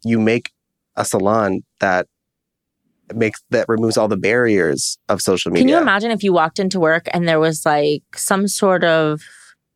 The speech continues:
Speaker 2: I'm saying it like it doesn't exist, it exists, but situation on the mirror where you literally, like, you walk in and you, like, plug your phone into that and
Speaker 1: Imagine
Speaker 2: hit
Speaker 1: if it was already
Speaker 2: record.
Speaker 1: recording and you're like, "Good morning." Like, that was the
Speaker 2: Yeah.
Speaker 1: first thing you did was send out a video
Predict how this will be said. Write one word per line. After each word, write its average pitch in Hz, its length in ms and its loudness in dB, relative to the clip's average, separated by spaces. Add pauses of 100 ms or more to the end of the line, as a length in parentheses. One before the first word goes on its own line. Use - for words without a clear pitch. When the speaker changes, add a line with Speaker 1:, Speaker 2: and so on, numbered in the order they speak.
(380)
Speaker 2:
I'm 170 100 -2
saying 156 260 0
it - 80 -2
like 135 140 0
it 135 100 2
doesn't 135 240 0
exist, - 460 -2
it 139 120 0
exists, 127 520 -2 (500)
but - 500 -2 (220)
situation 190 800 0
on 175 80 0
the 165 80 -2
mirror 160 340 0
where 175 120 0
you 202 180 2
literally, 196 340 2
like, 165 200 0
you 190 120 -4
walk 165 260 0
in 180 160 0
and 185 80 0
you, 160 140 0
like, 147 220 0
plug 143 260 -2
your 151 80 -2
phone 139 220 -6
into 151 240 -6
that 240 320 -2 (220)
and - 100 4
Speaker 1:
Imagine 190 240 2
Speaker 2:
hit 180 80 0
Speaker 1:
if 175 60 2
it 147 40 0
was 147 100 2
already 147 240 2
Speaker 2:
record. 135 100 -2
Speaker 1:
recording 127 420 0
and 107 120 0
you're 107 140 2
like, 104 220 0
"Good 165 140 -4
morning." 190 360 0
Like, 120 120 0
that 247 100 4
was 285 100 4
the 233 60 2
Speaker 2:
Yeah. 160 60 -2
Speaker 1:
first 139 180 -2
thing 131 100 0
you 127 100 4
did 131 140 2
was 107 180 0
send 107 220 0
out 101 260 0
a 101 140 0
video 95 720 0